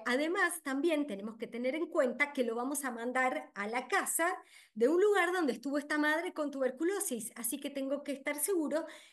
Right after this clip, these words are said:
que no le estoy mandando a una casa donde se va a contagiar, eh, eh, de tuberculosis por los que lo van a venir a ver o convivir con él. Ahora,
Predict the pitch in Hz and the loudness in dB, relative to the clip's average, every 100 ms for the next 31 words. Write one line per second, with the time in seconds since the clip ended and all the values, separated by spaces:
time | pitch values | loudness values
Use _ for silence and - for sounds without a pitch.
0 | - 311 294 285 285 294 311 359 269 233 | -2 2 4 4 2 0 2 2 0 0
1 | 320 339 294 240 185 - 330 320 214 226 | -2 -2 -2 -4 -4 -2 -2 -2 -4 -4
2 | 208 208 208 214 285 285 269 269 233 302 | -2 -2 -2 0 0 0 0 0 0 -2
3 | - - _ - 240 233 214 208 208 214 | -10 -20 _ -6 -2 0 0 0 -4 -2
4 | 208 202 185 185 185 175 - 202 247 254 | 0 0 0 -6 -10 -12 -6 2 2 4
5 | 262 254 330 311 269 339 320 - - _ | 2 4 2 4 2 -2 -2 -4 -12 _
6 | - 247 254 254 269 233 226 233 262 269 | 0 2 2 -2 -2 -2 -2 -2 -2 -4
7 | 247 220 220 214 233 233 214 240 262 226 | -2 -2 0 -2 -2 0 2 2 0 -2
8 | 190 185 175 - 160 - - _ _ _ | -2 -4 -6 -8 -10 -10 -16 _ _ _
9 | _ _ _ _ _ _ _ _ _ _ | _ _ _ _ _ _ _ _ _ _
10 | _ _ _ - 381 311 175 143 | _ _ _ 0 4 4 0 -6